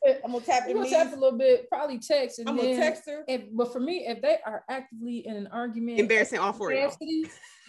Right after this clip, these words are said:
Speaker 1: I'ma just start talking to my wife. Like, we ain't texting no more. Like, "What is happening? Do you
Speaker 3: <laughs>
Speaker 1: hear shit?" Like, yo, and then eventually being like, "Yo, y'all, what,
Speaker 3: Can
Speaker 1: y'all
Speaker 3: we
Speaker 1: good?
Speaker 3: carry this at the house?
Speaker 1: Can
Speaker 3: Can
Speaker 1: we,
Speaker 3: we
Speaker 1: we done with dinner?
Speaker 3: pause?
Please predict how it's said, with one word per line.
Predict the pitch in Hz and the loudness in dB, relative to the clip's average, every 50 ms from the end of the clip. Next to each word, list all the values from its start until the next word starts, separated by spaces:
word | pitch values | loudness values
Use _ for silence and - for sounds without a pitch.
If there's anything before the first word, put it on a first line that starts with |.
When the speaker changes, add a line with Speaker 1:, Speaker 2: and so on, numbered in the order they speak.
| _ - | _ -4
Speaker 1:
I'ma | 269 330 415 523 523 330 | -2 -2 0 0 0 0
just | 240 247 226 233 | 0 -2 -2 -2
start | - 233 202 185 175 180 | -2 -2 -2 -2 -4 -6
talking | - 285 311 349 339 - 190 175 156 | -6 -4 -4 -4 -6 -10 -12 -14 -12
to | - - 240 | -8 -6 -4
my | 220 202 185 | -4 -2 -2
wife. | 185 214 269 262 185 165 - | -2 -2 -2 -2 -4 -4 -4
Like, | 214 196 214 | -4 -4 -4
we | 285 381 | -4 -6
ain't | 427 294 254 240 | -4 -4 -6 -4
texting | - 277 277 - - 208 | -4 -6 -6 -6 -8 -8
no | 196 185 196 | -8 -6 -6
more. | 196 190 190 | -4 -4 -2
Like, | 202 196 190 180 - - _ _ _ _ _ _ - | -2 -2 -2 -4 -8 -16 _ _ _ _ _ _ -16
"What | 277 415 440 403 | -16 -14 -10 -12
is | 233 233 - | -12 -12 -12
happening? | 240 240 240 - - 170 175 180 180 | -14 -14 -14 -16 -18 -20 -20 -18 -14
Do | 208 | -10
you | 247 196 226 | -4 -4 -2
Speaker 3:
<laughs> | - | -2
Speaker 1:
hear | 415 349 | -2 0
shit?" | 359 403 - _ - 403 392 - - - | -2 -2 -2 _ -14 -16 -16 -16 -18 -14
Like, | - 277 269 240 - - _ _ _ _ _ _ _ _ _ _ _ _ - | -10 -6 -6 -8 -8 -10 _ _ _ _ _ _ _ _ _ _ _ _ -8
yo, | 330 381 339 285 | -2 2 2 2
and | 220 233 240 240 | 2 2 2 2
then | 262 285 285 | 0 0 0
eventually | 254 214 269 330 339 - 339 277 277 | 0 0 0 -2 -2 -4 -8 -8 -6
being | 226 262 262 | -4 -2 -2
like, | 262 254 240 233 | -2 -2 -4 -4
"Yo, | 254 269 302 330 381 427 427 392 233 185 160 151 147 - _ _ _ _ 233 | -4 -2 0 0 2 2 2 2 2 2 0 -4 -10 -14 _ _ _ _ -12
y'all, | 220 269 339 359 - - - | -8 -8 -8 -8 -10 -16 -14
what, | 320 - - _ - | -14 -14 -14 _ -4
Speaker 3:
Can | 240 - 381 | -2 -2 0
Speaker 1:
y'all | 427 320 | -2 -2
Speaker 3:
we | 320 | 0
Speaker 1:
good? | 427 523 605 640 640 571 571 - - | 4 4 4 4 2 0 -4 -4 -2
Speaker 3:
carry | 240 185 185 190 190 | 0 0 0 0 0
this | 185 202 - | -2 -4 -4
at | 208 185 175 | -4 -6 -6
the | 190 | -4
house? | 202 208 220 208 - - - | -6 -6 -6 -8 -10 -8 -6
Speaker 1:
Can | - 311 302 | -4 -2 -2
Speaker 3:
Can | - 202 | -2 -2
Speaker 1:
we, | 202 | -2
Speaker 3:
we | 214 262 320 | -2 -4 -4
Speaker 1:
we | 381 - | -6 -4
done | - 339 349 381 370 339 | -2 0 0 0 -2 -4
with | 330 277 | -6 -4
dinner? | 349 381 403 | -2 -2 -2
Speaker 3:
pause? | 415 403 - | -4 -6 -10